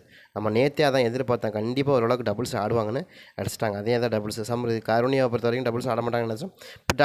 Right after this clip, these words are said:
ஆடிட்டாங்க. இருந்தாலும் பரவாயில்ல, நம்ம கொடுத்த நம்பர் வந்து ரெண்டாம் நம்பர். ஏன்னா நேத்தே போன வாரமே ரெண்டாம் நம்பர் வந்துச்சுங்க. அதனால தான் நான் சொன்னேன், போன வாரம் ரெண்டாம் நம்பர் வந்துச்சு, இந்த வாரம் ரெண்டாம் நம்பர் வரும் அப்படின்னு எதிர்பார்த்தோம். அதே தான், நாலு ரெண்டுங்கிறதுலாம் ரொம்ப ஸ்ட்ராங்கா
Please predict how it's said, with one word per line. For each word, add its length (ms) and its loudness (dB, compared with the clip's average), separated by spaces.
ஆடிட்டாங்க. 360 4
இருந்தாலும் 300 2
பரவாயில்ல, 300 4
நம்ம 180 0
கொடுத்த 220 -2
நம்பர் 240 4
வந்து 220 0
ரெண்டாம் 260 4
நம்பர். 200 2
ஏன்னா 120 4
நேத்தே 340 6
போன 180 4
வாரமே 300 4
ரெண்டாம் 240 4
நம்பர் 220 0
வந்துச்சுங்க. 380 -6
அதனால 220 -2
தான் 120 2
நான் 100 -2
சொன்னேன், 260 -4
போன 180 0
வாரம் 160 4
ரெண்டாம் 180 0
நம்பர் 180 0
வந்துச்சு, 280 -4
இந்த 240 4
வாரம் 280 4
ரெண்டாம் 260 4
நம்பர் 260 2
வரும் 240 4
அப்படின்னு 320 -2
எதிர்பார்த்தோம். 440 -2
அதே 200 0
தான், 160 -2
நாலு 300 2
ரெண்டுங்கிறதுலாம் 520 -2
ரொம்ப 260 4
ஸ்ட்ராங்கா 260 2